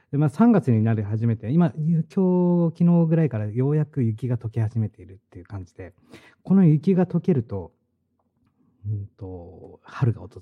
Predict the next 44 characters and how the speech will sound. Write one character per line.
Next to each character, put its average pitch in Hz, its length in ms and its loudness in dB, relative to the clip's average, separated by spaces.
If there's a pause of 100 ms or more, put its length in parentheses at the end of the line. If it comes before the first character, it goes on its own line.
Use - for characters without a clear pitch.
れ 90 100 -16
る。 - 140 -20 (580)
で、 127 240 0 (140)
ち - 140 -4
な 170 80 4
み 165 100 6
に 147 300 2
桜 170 360 0
が 160 60 2
咲 156 160 -2
く - 60 -6
の 123 80 0
は - 100 -12
五 104 160 -4
月 107 240 -8
で - 100 -20
す。 - 280 -20 (500)
た 165 160 4
だ、 104 220 -2 (240)
や 139 100 -2
っ - 20 -6
ぱ 165 100 2
り 135 40 6
僕 127 220 2
春 165 240 2
が 110 80 0
一 95 160 -12
番 151 320 0
一 139 180 -2
年 131 160 2
の 87 80 -4
中 92 180 -14
で 92 120 -12
好 - 100 -20
き - 120 -16
で、 90 280 -14 (160)
な 120 160 2
ん 202 60 6
で 127 160 2
好 - 240 -20
き - 140 -20
か 98 100 -14
っ 87 60 -16 (280)
て 85 240 -20